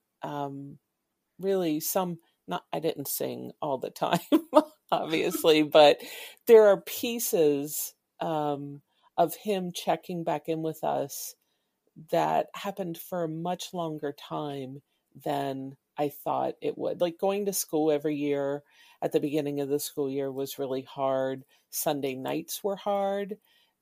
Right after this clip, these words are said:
Speaker 1: 'cause he didn't wanna get up. He knew on Monday morning he would have to leave us. Um,
Speaker 2: Mm-hmm.
Speaker 1: and I think he was starting seventh grade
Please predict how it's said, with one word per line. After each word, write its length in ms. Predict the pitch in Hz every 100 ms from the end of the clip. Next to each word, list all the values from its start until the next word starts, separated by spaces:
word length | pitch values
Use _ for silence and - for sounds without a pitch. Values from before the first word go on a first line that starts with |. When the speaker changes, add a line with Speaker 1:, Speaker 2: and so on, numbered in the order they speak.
| -
Speaker 1:
'cause 200 | 156 -
he 100 | 147
didn't 200 | 143 135
wanna 160 | 139
get 200 | 139 143
up. 140 | 139 -
He 120 | 156
knew 320 | 139 135 139
on 180 | 156 139
Monday 260 | 139 135 139
morning 360 | 131 135 156 170
he 180 | 143
would 180 | 139 135
have 220 | 143 139 -
to 100 | 135
leave 300 | 131 131 147
us. 460 | 175 208 - - - _ _ _ _
Um, 520 | - 147 139 131 131 170
Speaker 2:
Mm-hmm. 60 | - -
Speaker 1:
and 120 | 185
I 100 | 180
think 280 | 175 247 262
he 180 | - 320
was 420 | 285 190 175 - - -
starting 600 | - - 170 170 165 160
seventh 600 | - - 151 143 147 - _
grade 720 | 147 143 139 135 131 127